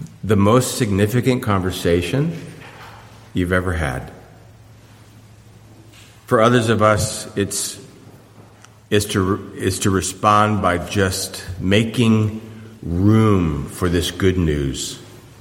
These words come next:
this celebration of grace, a daily experience of God's grace, the one who is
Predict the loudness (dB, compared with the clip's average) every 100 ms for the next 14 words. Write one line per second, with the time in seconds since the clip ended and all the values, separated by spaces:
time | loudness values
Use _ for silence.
0 | -20 -20 -20 -20 -20 -20 -20 -20 -20 -20
1 | -20 -20 -20 -20 -20 -20 -20 -20 -20 -20
2 | -20 -10 0 0 0 -4 -6 -8 -14 -20
3 | -20 -20 -20 -20 -12 -6 0 2 2 2
4 | 2 2 0 -2 -4 -4 -10 -16 -20 -20
5 | -20 -20 -16 -10 -6 -2 0 -2 -4 -8
6 | -10 -12 -18 -20 -20 -20 -20 -20 -20 -8
7 | -4 -4 -4 0 2 4 4 4 2 -2
8 | -6 -10 -2 0 0 -2 -8 -12 -16 -18
9 | -20 -20 -20 -20 -20 -20 -20 -20 -20 -20
10 | -20 -20 -8 -6 -2 0 -2 -2 -6 -6
11 | -6 -10 -16 -18 -20 -20 -20 -4 0 2
12 | 2 0 0 0 0 -2